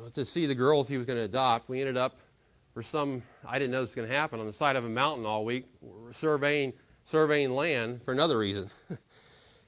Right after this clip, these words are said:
And it was very hot there, and it was very, there was next to no relief, in fact, that we didn't have any air conditioning or anything the whole week. And, uh, and so we were, it was hot and, you know, muggy and all that.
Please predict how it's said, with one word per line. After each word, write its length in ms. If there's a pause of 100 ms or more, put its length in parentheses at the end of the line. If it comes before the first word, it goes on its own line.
And 240
it 80
was 160
very 280
hot 340
there, 340 (340)
and 80
it 40
was 160
very, 380
there 140
was 160
next 360
to 100
no 160
relief, 460
in 80
fact, 300
that 80
we 100
didn't 120
have 120
any 160
air 120
conditioning 300
or 60
anything 160
the 80
whole 160
week. 200 (720)
And, 240
uh, 220 (520)
and 80
so 220
we 100
were, 80
it 120
was 120
hot 380
and, 180 (400)
you 100
know, 260
muggy 440
and 80
all 200
that. 320